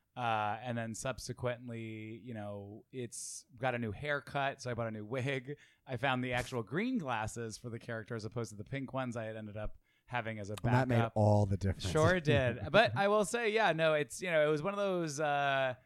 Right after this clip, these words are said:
Speaker 1: thinker costumes, I think. Everyone was still like, "Cookie Monster?" 'Cause I have a small, uh,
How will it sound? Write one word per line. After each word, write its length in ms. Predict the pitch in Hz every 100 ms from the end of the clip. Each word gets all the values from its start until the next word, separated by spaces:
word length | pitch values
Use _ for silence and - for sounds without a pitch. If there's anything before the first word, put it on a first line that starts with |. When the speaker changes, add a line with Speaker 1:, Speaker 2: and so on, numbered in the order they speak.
| _ - -
Speaker 1:
thinker 540 | 165 139 143 135 127 123
costumes, 580 | 127 120 - 120 113
I 100 | 113
think. 300 | 110 123 110
Everyone 500 | 123 127 135 135 131
was 120 | 127 120
still 180 | 131
like, 340 | 127 120 117 - _ _ _ _
"Cookie 420 | - 117 - 190
Monster?" 680 | 233 240 269 262 - 277 277
'Cause 200 | - 135
I 60 | 131
have 140 | 117
a 60 | 117
small, 720 | - 117 117 113 113 110 113 123
uh, 220 | 113 107